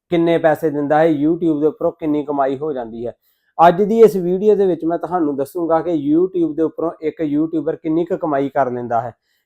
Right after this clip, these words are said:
ਜੇਕਰ ਤੁਸੀਂ ਇਸ ਵੀਡੀਓ ਦੇ ਵਿੱਚੋਂ ਪੂਰੀ ਜਾਣਕਾਰੀ ਲੈਣਾ ਚਾਹੁੰਦੇ ਹੋ ਤਾਂ ਇਸ ਵੀਡੀਓ ਨੂੰ ਐਂਡ ਤੱਕ ਜ਼ਰੂਰ ਦੇਖਿਓ, ਕਿਉਂਕਿ ਜੇਕਰ ਤੁਸੀਂ ਐਂਡ ਤੱਕ ਨਹੀਂ ਦੇਖੋਗੇ ਤਾਂ ਤੁਹਾਨੂੰ ਪੂਰੀ ਜਾਣਕਾਰੀ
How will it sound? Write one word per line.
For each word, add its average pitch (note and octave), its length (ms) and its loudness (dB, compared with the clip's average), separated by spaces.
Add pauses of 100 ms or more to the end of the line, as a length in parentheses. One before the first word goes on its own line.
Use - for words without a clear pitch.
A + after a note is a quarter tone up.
ਜੇਕਰ F3 340 2
ਤੁਸੀਂ F#3+ 380 2
ਇਸ F3 120 2
ਵੀਡੀਓ F3+ 380 2
ਦੇ G3 100 2
ਵਿੱਚੋਂ E3 240 0
ਪੂਰੀ D#3 240 -2
ਜਾਣਕਾਰੀ D3+ 500 0
ਲੈਣਾ E3 300 2
ਚਾਹੁੰਦੇ D#3+ 300 -2
ਹੋ E3+ 120 2
ਤਾਂ F3+ 200 -2
ਇਸ D#3+ 200 -2
ਵੀਡੀਓ D3+ 380 0
ਨੂੰ F3 100 -4 (160)
ਐਂਡ E3 220 0
ਤੱਕ G3 280 -2
ਜ਼ਰੂਰ D#3 340 0
ਦੇਖਿਓ, E3 380 2 (480)
ਕਿਉਂਕਿ F#3 200 6
ਜੇਕਰ F#3 320 2
ਤੁਸੀਂ F3+ 280 0
ਐਂਡ D#3 180 2
ਤੱਕ F3 180 0
ਨਹੀਂ E3+ 280 0
ਦੇਖੋਗੇ D#3+ 360 0
ਤਾਂ E3+ 140 -2
ਤੁਹਾਨੂੰ D3+ 400 -4
ਪੂਰੀ D3 260 -4
ਜਾਣਕਾਰੀ C3+ 520 -6